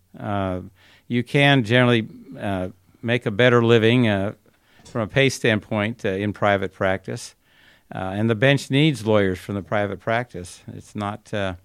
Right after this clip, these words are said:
bench isn't, uh, drawing enough people with civil experience at the present time. Uh, but it, it's,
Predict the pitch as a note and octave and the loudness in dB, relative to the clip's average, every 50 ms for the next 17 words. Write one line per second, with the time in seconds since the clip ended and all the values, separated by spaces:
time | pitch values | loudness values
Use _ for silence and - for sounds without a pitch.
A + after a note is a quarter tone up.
0 | _ _ _ _ _ _ _ _ _ - A#2 A2 A2 - B2 A#2 G#2+ G#2 G#2+ G2+ | _ _ _ _ _ _ _ _ _ -6 -4 -4 -4 -2 -2 -4 -2 -2 -4 -6
1 | G2+ - _ _ - - - F#2+ F#2 F2+ F2+ - - G2 F#2 G#2 A2+ A#2 A#2 A#2 | -6 -10 _ _ -20 -18 -16 -14 -14 -14 -16 -18 -16 -10 -4 0 2 4 4 6
2 | A2+ G#2+ G#2 G2 F#2 _ _ - - _ _ - A2+ G#2+ A2 A2+ A2 - - - | 4 4 2 0 -4 _ _ -20 -20 _ _ -6 -2 0 0 0 0 0 -2 -2
3 | B2 A#2 - - A2 G2 G#2 G2+ F#2 - _ - A#2 G#2+ F#2+ - - C3+ C3 C3 | -2 -2 -2 -4 -6 -6 -6 -10 -14 -16 _ -10 -8 -8 -8 -4 -2 -2 0 0
4 | A#2 G2+ F#2 - - - G#2+ G2+ F#2+ F#2+ F#2+ F#2 - - F#2 - - - _ G#2+ | 0 -2 -2 -6 -8 -6 -4 -4 -4 -6 -8 -10 -12 -14 -14 -14 -16 -14 _ -10
5 | G2+ F#2+ F#2 F#2+ F2+ - - F2 E2 E2+ F2+ G#2 A2 - _ _ _ _ _ _ | -10 -10 -10 -14 -16 -12 -12 -10 -8 -8 -10 -10 -12 -14 _ _ _ _ _ _
6 | _ _ _ _ _ - - - - - - - F#2+ F2+ F2 F#2 F2+ F#2+ A#2 G#2+ | _ _ _ _ _ -20 -20 -20 -20 -18 -14 -12 -10 -10 -10 -10 -4 -2 -2 -2
7 | G#2+ - _ _ _ _ _ _ _ _ _ _ _ _ _ _ _ _ - G#2 | -2 -4 _ _ _ _ _ _ _ _ _ _ _ _ _ _ _ _ -18 -18
8 | - - G2+ G#2+ G2+ - - - | -16 -12 -12 -12 -12 -14 -16 -20